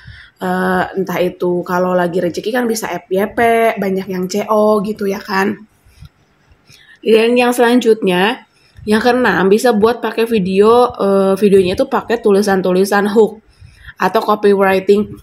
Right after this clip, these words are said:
penjualan gitu loh, yang bikin orang tertarik, bikin orang penasaran. Contohnya ya, nih, contoh,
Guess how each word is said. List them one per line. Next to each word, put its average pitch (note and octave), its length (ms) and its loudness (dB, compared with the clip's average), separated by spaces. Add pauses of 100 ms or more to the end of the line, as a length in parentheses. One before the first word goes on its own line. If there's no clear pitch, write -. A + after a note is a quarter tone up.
penjualan F#3+ 580 0
gitu G3 240 -4
loh, G3 240 2
yang F3+ 460 -6 (1200)
bikin G3 240 0
orang F#3+ 240 0
tertarik, G3+ 640 0
bikin F#3 240 -2
orang F3+ 240 -2
penasaran. F#3+ 880 -2 (640)
Contohnya A3 560 -2
ya, F3+ 240 2 (1080)
nih, F#3+ 380 -2 (1080)
contoh, G3 540 0